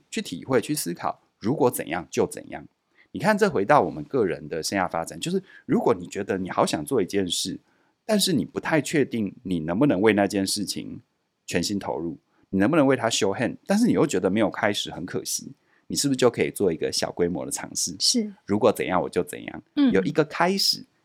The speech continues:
Speaker 1: 你就有一些简单的回馈，以，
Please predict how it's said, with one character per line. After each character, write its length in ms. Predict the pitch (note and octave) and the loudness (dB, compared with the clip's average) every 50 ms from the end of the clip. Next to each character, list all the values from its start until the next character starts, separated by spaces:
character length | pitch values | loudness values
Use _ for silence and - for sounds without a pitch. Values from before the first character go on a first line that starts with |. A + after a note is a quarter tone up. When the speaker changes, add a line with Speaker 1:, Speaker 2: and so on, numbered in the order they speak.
| _ - | _ -8
Speaker 1:
你 120 | - F#2 - | -8 -4 2
就 160 | - C3+ B2+ | 4 6 6
有 140 | F#2 C2+ D2+ | 6 4 0
一 60 | F#2+ | -2
些 260 | - - G2+ F2+ F#2 | 0 2 2 2 2
简 200 | - - E2+ - | 0 -4 -6 -4
单 160 | - E2+ E2+ | -2 -2 -2
的 60 | F2 | -2
回 180 | E2+ - - - | -4 -8 -8 -10
馈， 280 | - - - F#2 - - _ _ _ _ _ _ | -6 -4 -4 -4 -4 -4 _ _ _ _ _ _
以， 180 | - A2 F#2+ | -8 -8 -8